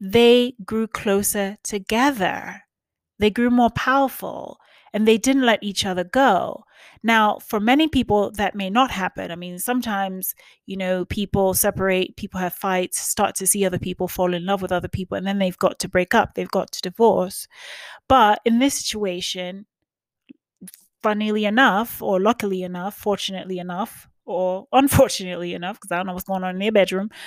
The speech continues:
uh, Will and Jada decided that they would stick together. Now, this brings me to my point about marriage structures and whether marriage is really something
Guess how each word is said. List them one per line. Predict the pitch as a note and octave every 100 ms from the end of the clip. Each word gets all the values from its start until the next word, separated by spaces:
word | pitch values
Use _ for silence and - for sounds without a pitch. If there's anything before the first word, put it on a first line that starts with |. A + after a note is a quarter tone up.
| - - - -
uh, | A#3 A3+
Will | A#3+ C4
and | B3
Jada | B3+ B3+ B3
decided | A3+ A3 G3+ G3
that | F#3+ F#3+
they | F#3
would | F#3
stick | - F#3+ F3+
together. | - E3 D#3+ F#3 G3+ _ _ _ _ _ _
Now, | G#3+ A3+ A3 A3 A3 A3 - _ -
this | G#3+ B3 G#4+ -
brings | G#3 G#3+ G#3+ G#3 -
me | G3+ F#3+ F#3
to | - G3
my | F#3+
point | G3 G3+ F#3+ G3
about | F#3 F#3 F3+ - - - - -
marriage | A3+ C4 C4
structures | - G3 E3+ - F#3 G#2 F#3+ -
and | G3 F#3+
whether | A#3 B3 A#3
marriage | G#3+ A#3+ B3 G#3 G3
is | G3 F#3+ F#3 - - - - _ _ _ _ _ _ -
really | B3+ A#4+ C5 A4
something | - C#4 C#4 C#4 C4 B3 A#3+ B3